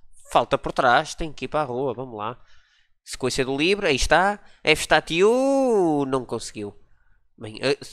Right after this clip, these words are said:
se sofríamos o golo agora com menos um, com mais um, digo, e com eles com menos um, já não era a primeira vez, nem vai ser a última, não é?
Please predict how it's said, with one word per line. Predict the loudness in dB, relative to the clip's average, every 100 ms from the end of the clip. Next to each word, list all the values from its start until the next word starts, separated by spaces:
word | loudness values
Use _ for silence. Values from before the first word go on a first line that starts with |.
| -18
se | -12 -8
sofríamos | -6 -6 -2 -2 -2 -6
o |
golo | -4 -2 0
agora | 0 0 -2
com | -4
menos | -4 -4 -6 -10
um, | -10 -10 -14 -18 -20 -6
com | -2
mais | -2 -4 -6
um, | -10
digo, | -10 -12 -12 -12
e | -12
com | -8
eles | -6 -6
com | -6
menos | -8 -8 -8 -10
um, | -10 -10 -18 -20 _ _ _ _ _ _ _ _ -18 -16
já | -8 -6
não | -6 -4
era | -4
a |
primeira | -4 -4 -2 0
vez, | -2
nem | -4 -2
vai | -2
ser | 0 -4
a |
última, | -4 -6 -10 -14
não | -12 -8
é? | -10